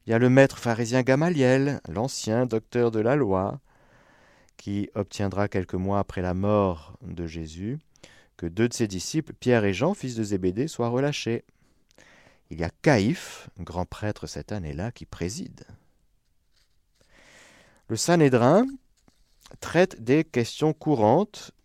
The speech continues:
qui ont une répercussion sur la vie religieuse et administrative de la Judée. Nous sommes à Jérusalem,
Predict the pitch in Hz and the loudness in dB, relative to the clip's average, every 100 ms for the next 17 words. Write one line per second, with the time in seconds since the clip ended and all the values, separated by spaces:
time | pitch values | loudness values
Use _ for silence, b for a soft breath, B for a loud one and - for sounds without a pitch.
0 | _ - 123 131 143 113 101 139 143 131 | _ -10 -2 -2 -2 -4 0 0 0 -2
1 | - 98 143 165 - 107 95 110 123 104 | -4 -10 -6 -6 -2 -2 0 -2 -2 0
2 | 95 90 117 139 95 101 156 147 135 - | -2 -2 0 0 2 2 2 0 -2 -4
3 | 98 - 135 147 101 107 117 110 127 113 | -6 -6 -6 -4 0 0 0 -2 2 2
4 | 85 _ b b b b b b _ - | 0 _ b b b b b b _ -10
5 | 90 87 85 78 82 78 76 78 76 87 | -6 -4 -6 -6 -8 -10 -8 -8 -6 -4
6 | 139 190 | -4 -6